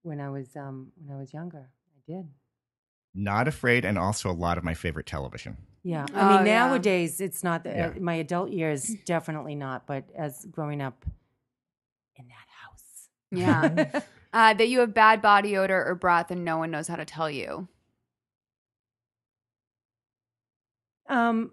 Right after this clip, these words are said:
Speaker 1: I don't have a fear of that.
Speaker 2: There's times I've had a fear of that.
Speaker 3: Okay. Commitment?
Speaker 1: No fear of that.
Speaker 2: Mm, I'm in between on that one.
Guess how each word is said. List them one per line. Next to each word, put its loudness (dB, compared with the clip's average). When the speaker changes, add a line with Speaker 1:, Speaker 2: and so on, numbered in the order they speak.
Speaker 1:
I -2
don't -6
have -6
a -8
fear -10
of -14
that. -20
Speaker 2:
There's 4
times -2
I've -8
had -4
a -12
fear -12
of -16
that. -14
Speaker 3:
Okay. -10
Commitment? -2
Speaker 1:
No -4
fear -10
of -16
that. -14
Speaker 2:
Mm, -4
I'm 0
in -2
between -6
on -8
that -10
one. -12